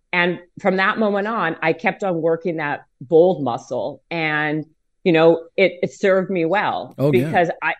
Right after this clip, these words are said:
Speaker 1: you know, 'cause at a very young age, I thought because I was a bad student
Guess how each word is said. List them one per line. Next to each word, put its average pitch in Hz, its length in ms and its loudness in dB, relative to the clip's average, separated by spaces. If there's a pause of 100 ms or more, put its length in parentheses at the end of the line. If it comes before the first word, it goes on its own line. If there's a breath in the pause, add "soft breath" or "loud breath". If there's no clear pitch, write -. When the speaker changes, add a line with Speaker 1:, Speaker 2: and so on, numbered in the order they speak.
(160)
Speaker 1:
you 202 160 2
know, 175 180 2
'cause 196 200 -4
at 190 160 -2
a - 20 0
very 190 340 -2
young 190 240 -4
age, 185 240 -2
I 160 100 -4
thought 180 220 -8
because 180 300 -6
I 165 80 -2
was 160 160 0
a 151 40 0
bad 165 340 -4
student 160 560 -2